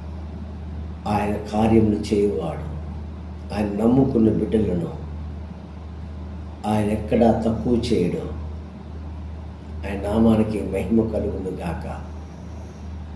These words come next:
ఆయన బిడ్డల ప-, పక్షముగా నిలబడినవాడు, ఆయన బిడ్డలకున్న శత్రువులను ఆయన అణిచేవాడు,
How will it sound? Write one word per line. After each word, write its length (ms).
ఆయన 180
బిడ్డల 360
ప-, 380
పక్షముగా 500
నిలబడినవాడు, 880
ఆయన 160
బిడ్డలకున్న 640
శత్రువులను 1120
ఆయన 140
అణిచేవాడు, 880